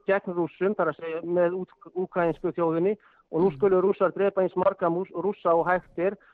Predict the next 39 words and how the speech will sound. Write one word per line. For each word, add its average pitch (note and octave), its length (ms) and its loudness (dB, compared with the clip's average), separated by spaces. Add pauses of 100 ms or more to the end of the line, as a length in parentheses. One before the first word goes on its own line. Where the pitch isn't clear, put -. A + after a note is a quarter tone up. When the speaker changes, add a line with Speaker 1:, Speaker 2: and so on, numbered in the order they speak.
(140)
Speaker 1:
þannig E3+ 160 0
að F3+ 60 2
þetta F3 160 -2
er F3 100 0
óska G3+ 420 2
staða G#3 400 2
kannski F3 240 -4
fyrir F#3 240 0
ákveðna F3+ 460 2
aðila F#3+ 320 4 (400)
sem E3+ 160 0
eru F#3+ 320 4
undir, F#3 320 0 (240)
eh, E3+ 180 0
bak G3 200 2
við G3+ 120 0
tjöldin F#3 400 2
og F3 300 2
yfirleitt G3+ 400 2
er F#3+ 140 0
þetta F3+ 120 0
þannig F#3+ 240 2
að E3+ 60 0
það F3 160 -2
er F#3+ 80 -2
ekki F#3+ 180 -4
allt F#3 160 -4
sem F3+ 140 -2
sýnist G3+ 520 -2
í G3 220 -4
alþjóðapólitík G#3+ 920 2
og F3+ 220 0
það E3+ 40 2
eru F3 100 2
margir G3 340 0
sem F3 120 -4
að E3 160 -14
kippa F#3 440 0
í F3+ 220 -8